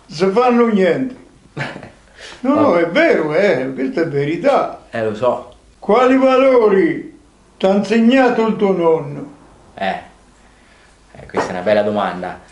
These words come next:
Speaker 2: Eh, m'ha insegnato il valore della famiglia, eh, l'amore, eh, essere,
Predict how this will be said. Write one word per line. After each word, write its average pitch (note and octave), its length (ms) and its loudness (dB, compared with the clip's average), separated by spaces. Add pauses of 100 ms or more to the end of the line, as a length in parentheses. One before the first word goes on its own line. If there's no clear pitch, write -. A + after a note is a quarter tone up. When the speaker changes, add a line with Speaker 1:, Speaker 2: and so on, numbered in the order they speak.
(720)
Speaker 2:
Eh, D#2+ 260 -16 (1080)
m'ha G#2+ 100 -14
insegnato G#2+ 400 -6
il G#2+ 80 -4
valore A2 300 0
della G#2+ 160 -2
famiglia, G#2+ 720 -6 (920)
eh, E2 760 -18
l'amore, A#2 680 -2 (260)
eh, F2+ 640 -14 (1120)
essere, A#2+ 800 -6